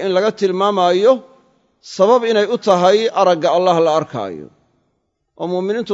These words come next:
soo Ilaahay arki maayaan. Labadan salaadood siday u kala ilaaliyaan oo muxaafadadooda iyo ilaalintoodu siday u kala fara badan tahay, labadaas salaadood ee bardaanka la yidhaahdo salaatu subxi iyo salaatu alcasri ayaa aragtida Ilaahay la arkayana loogu kala nasiib badnaanaya,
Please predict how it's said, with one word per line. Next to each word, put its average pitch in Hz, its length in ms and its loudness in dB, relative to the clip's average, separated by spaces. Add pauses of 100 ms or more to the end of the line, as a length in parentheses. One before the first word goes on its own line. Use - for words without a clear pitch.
soo 196 160 -2
Ilaahay 190 240 4
arki 180 220 -2
maayaan. 139 500 -2 (500)
Labadan 160 300 -2
salaadood 147 400 -2
siday 151 200 -6
u 170 80 -6
kala 135 240 -6
ilaaliyaan 127 580 -4
oo 127 60 -8
muxaafadadooda 147 800 -6
iyo 151 120 -6
ilaalintoodu 143 560 -4
siday 151 200 -8
u - 80 -12
kala 139 240 -6
fara 131 220 -8
badan 156 320 -6
tahay, 117 300 -4 (720)
labadaas 147 420 -2
salaadood 131 440 -4
ee 131 80 -4
bardaanka 131 520 -6
la 135 120 -4
yidhaahdo 139 340 -4
salaatu 156 380 -8
subxi 156 340 -14
iyo 147 120 -4
salaatu 147 320 -6
alcasri 190 440 -8 (840)
ayaa 139 340 0
aragtida 135 440 -4
Ilaahay 127 320 -4
la 123 160 -6
arkayana 123 460 -8
loogu 123 260 -6
kala 120 220 -10
nasiib 113 420 -12
badnaanaya, 92 600 -14